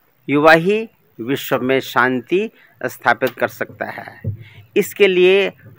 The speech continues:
ये प्रोजेक्ट जो है हमारे आठ महीने तक चलेगा, अगस्त तक चलेगा और हर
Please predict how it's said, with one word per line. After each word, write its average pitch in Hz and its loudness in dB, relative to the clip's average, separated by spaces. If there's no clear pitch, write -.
ये 160 2
प्रोजेक्ट 139 0
जो 147 0
है 139 0
हमारे 143 2
आठ 143 4
महीने 120 0
तक 117 -6
चलेगा, 104 -6
अगस्त 151 2
तक 151 4
चलेगा 113 -2
और 131 2
हर 214 2